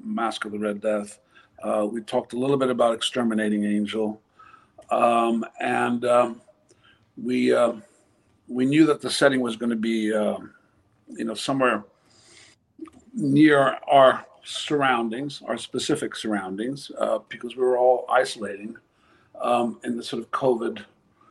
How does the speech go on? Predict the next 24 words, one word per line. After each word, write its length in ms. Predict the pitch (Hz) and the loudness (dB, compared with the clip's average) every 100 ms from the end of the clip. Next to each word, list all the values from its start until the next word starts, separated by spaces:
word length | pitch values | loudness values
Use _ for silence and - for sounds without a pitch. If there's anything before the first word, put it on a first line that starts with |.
| _ - | _ -8
uh, 200 | - 117 - | -2 -2 -2
madness 600 | 131 139 151 131 104 - | 2 6 6 4 -2 -6
of, 160 | 107 104 | -8 -6
of, 200 | 107 113 113 | -4 -4 -2
of 160 | 117 | -2
that 220 | 117 117 117 | 2 0 0
moment 420 | 117 120 110 - | -4 -2 -6 -6
in 120 | 107 | -10
time. 600 | - 190 185 139 104 92 - - - - | -6 -2 0 0 -4 -10 -16 -20 -20 -8
Uh, 240 | - 127 135 | 2 4 4
but 220 | 143 151 | 4 4
I 80 | 170 | 4
didn't 220 | 208 196 | 2 2
really 240 | 196 190 | 6 6
know 180 | 170 160 | 6 4
where 280 | 147 160 160 | 6 4 2
the 120 | 139 | 0
story 320 | - 156 151 | -8 -4 -4
was 180 | 135 120 | -4 -8
going 300 | 143 139 131 | -8 -8 -8
to 160 | 107 107 _ _ _ _ _ _ _ | -12 -20 _ _ _ _ _ _ _
go 440 | - 165 156 131 101 | 2 4 4 0 -4
specifically. 1080 | - - - - - 202 127 - - - - - | -14 -14 -10 -8 -4 -4 -4 -14 -14 -14 -10 -2
Uh, 300 | 127 127 | 6 6